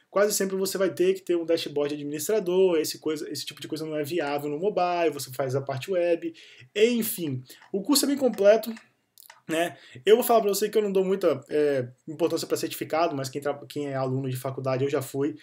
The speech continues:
né, sabe que isso conta crédito, então se você precisa disso, você vai ter certificado também. O curso mesmo que eu falo pra você ter foco é o curso de P H P, né? Principalmente porque... Como eu falei, risco zero, né? O Boniek é uma pessoa já com uma figura conhecida no desenvolvimento de back-end web, utilizando P H P.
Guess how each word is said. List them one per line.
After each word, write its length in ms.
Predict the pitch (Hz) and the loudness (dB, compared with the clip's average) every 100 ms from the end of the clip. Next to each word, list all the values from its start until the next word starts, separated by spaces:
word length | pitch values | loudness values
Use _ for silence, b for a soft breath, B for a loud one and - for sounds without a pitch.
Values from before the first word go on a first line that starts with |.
| B B B | B B B
né, 160 | 139 | -6
sabe 280 | 143 151 143 | -2 -2 -2
que 120 | 127 | -4
isso 280 | 135 - 135 127 | -6 -6 -10 -8
conta 260 | 143 139 | -4 -4
crédito, 460 | 135 139 135 147 131 | -4 -2 2 2 0
então 160 | 127 131 | -6 -8
se 140 | - | -6
você 200 | 127 131 | -8 -6
precisa 400 | 127 127 139 143 | -8 -8 -4 -4
disso, 240 | 139 160 | -4 -6
você 200 | 156 139 | -6 -6
vai 100 | 139 | -4
ter 80 | 139 | -4
certificado 480 | 135 143 143 139 139 | -4 -6 -6 -4 -4
também. 340 | 160 165 214 220 B B B | -4 -4 -4 -6 B B B
O 160 | 202 208 | -2 -2
curso 340 | - 226 226 | 0 -2 0
mesmo 240 | 196 190 190 | 2 2 2
que 80 | |
eu 60 | 196 | 0
falo 180 | 202 185 | 0 0
pra 120 | 185 | 0
você 180 | 190 - | -4 -4
ter 100 | 247 | -4
foco 400 | - 214 208 - | 0 0 0 -4
é 80 | 214 | 0
o 120 | 226 | 0
curso 280 | 214 196 - | 0 -6 -8
de 80 | 190 | -6
P 140 | 190 | -2
H 140 | 185 185 | 0 0
P, 300 | 185 208 208 _ B B B | 4 2 2 _ B B B
né? 160 | 170 185 | -4 -2
Principalmente 440 | 226 220 208 214 | -4 -4 -4 -4
porque... 640 | - 202 196 202 185 165 B B B B _ _ | -2 -2 0 4 4 4 B B B B _ _
Como 140 | - 226 | 2 4
eu 40 | |
falei, 200 | 233 185 | 4 2
risco 240 | 202 - | 0 -4
zero, 380 | 185 190 214 226 - | 0 4 4 4 -8
né? 180 | 151 160 | -8 -6
O 100 | 170 | -4
Boniek 680 | 156 170 165 165 160 170 165 | -2 0 2 0 -2 -4 -4
é 80 | 156 | -2
uma 220 | 160 160 | -2 -2
pessoa 300 | 156 143 151 | -4 -2 0
já 160 | 156 147 | 0 -2
com 60 | |
uma 120 | 160 | -6
figura 240 | 139 151 156 | -6 -6 -6
conhecida 440 | 165 151 - 220 | -6 -6 -4 -2
no 80 | 208 | -2
desenvolvimento 420 | 165 160 156 147 | 0 -2 -2 -8
de 60 | 147 | -6
back-end 460 | 151 143 156 160 | -6 -4 -6 -4
web, 380 | 156 180 220 214 | 2 2 2 -4
utilizando 380 | 170 143 147 143 | -6 -4 -2 0
P 80 | 143 | 2
H 160 | 156 156 | 2 2
P. 300 | 180 247 | 2 0